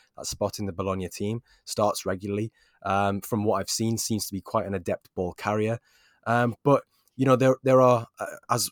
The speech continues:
as with many nineteen-year-olds, there are, you know, ni-, little nicks to his game, maybe, maybe areas to improve. But, I mean, at nineteen years old, there's not, there's not too much to,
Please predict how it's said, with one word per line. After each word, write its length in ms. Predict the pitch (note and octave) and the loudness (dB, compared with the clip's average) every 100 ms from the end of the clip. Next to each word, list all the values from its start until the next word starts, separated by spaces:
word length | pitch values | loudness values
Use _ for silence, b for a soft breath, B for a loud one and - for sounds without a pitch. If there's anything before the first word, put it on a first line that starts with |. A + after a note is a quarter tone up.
| - | -4
as 140 | G#2+ | -4
with 120 | G#2+ | -4
many 260 | G#2+ G#2 G2 | -2 -2 -2
nineteen-year-olds, 640 | F#2+ F#2 G2+ G2 G2+ G2+ | -4 -6 -6 -4 -4 -6
there 180 | G#2 G2+ | -2 0
are, 160 | G2 F#2+ _ | 0 -2 _
you 80 | A2 | -8
know, 120 | F#2+ | -6
ni-, 200 | F#2+ G#2+ | -4 -6
little 240 | A2+ A2 G2 | -6 -8 -6
nicks 360 | G2+ G#2 - | -6 -6 -8
to 120 | - G2+ | -8 -6
his 140 | F#2 | -6
game, 320 | G#2 G#2 G#2 | -4 -2 -2
maybe, 320 | G#2 F#2+ F#2 - | -4 -4 -6 -8
maybe 220 | G2 F#2+ | -10 -6
areas 340 | G#2 G#2 G2 F#2+ | -2 0 0 -4
to 160 | - F#2+ | -8 -10
improve. 520 | E2+ - B2+ G#2+ F2+ | -10 -2 0 0 -2
But, 160 | A2+ G#2+ b b b b | -4 -4 b b b b
I 60 | A#2 | 0
mean, 240 | B2 A#2 _ _ _ _ - | 2 0 _ _ _ _ -8
at 80 | B2+ | -2
nineteen 400 | C#3 C#3 B2 G#2 | 0 0 0 -2
years 220 | G2 A2 | -2 0
old, 240 | A2+ G2 | 0 0
there's 160 | A2 - | -6 -4
not, 160 | D3+ - - | -4 -6 -14
there's 160 | A#2+ B2 | -10 -6
not 160 | - | -6
too 160 | - A#2+ | -2 -2
much 240 | G#2+ - | -2 -6
to, 300 | - G#2 G2 | -2 -2 -2